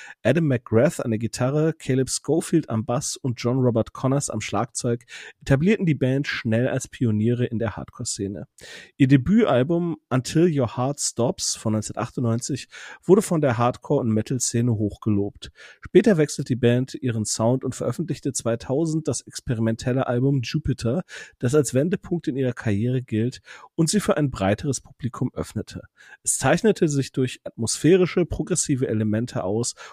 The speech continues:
und wurde von Kritikern gefeiert. Zweitausenddrei veröffentlichte Cave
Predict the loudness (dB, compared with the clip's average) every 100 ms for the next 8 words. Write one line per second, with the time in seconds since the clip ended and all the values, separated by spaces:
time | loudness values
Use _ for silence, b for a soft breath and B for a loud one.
0 | B -4 6 6 6 0 -4 -2 -4 -2
1 | -4 -4 -4 -2 -4 -4 -12 -20 _ b
2 | b b b 0 2 4 2 0 2 4
3 | 4 2 0 -2 -4 -4 -4 -4 -6 0
4 | 0 0